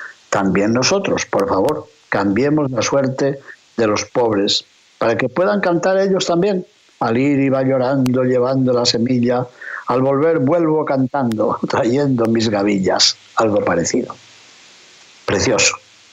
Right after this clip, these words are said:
La segunda lectura está tomada de la bellísima carta de Pablo a los cristianos de Filipos, a los que tanto quería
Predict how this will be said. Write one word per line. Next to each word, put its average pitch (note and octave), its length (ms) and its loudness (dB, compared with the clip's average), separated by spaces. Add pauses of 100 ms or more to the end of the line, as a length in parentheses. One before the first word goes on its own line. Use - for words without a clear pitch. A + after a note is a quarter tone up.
(920)
La C3 100 0
segunda G#3 300 2
lectura A3 440 0
está F#3+ 200 0
tomada E3+ 560 0 (800)
de A2+ 100 0
la A2 140 0
bellísima C#3+ 640 0
carta C#3 400 0
de B2 100 0
Pablo A#2 460 0 (100)
a A2+ 80 -2
los F#2 200 0
cristianos A#2+ 500 -2
de A2 80 -4
Filipos, D#3 640 -2
a - 80 -2
los G2 180 2
que - 120 -2
tanto A#2+ 340 0
quería C#3+ 400 0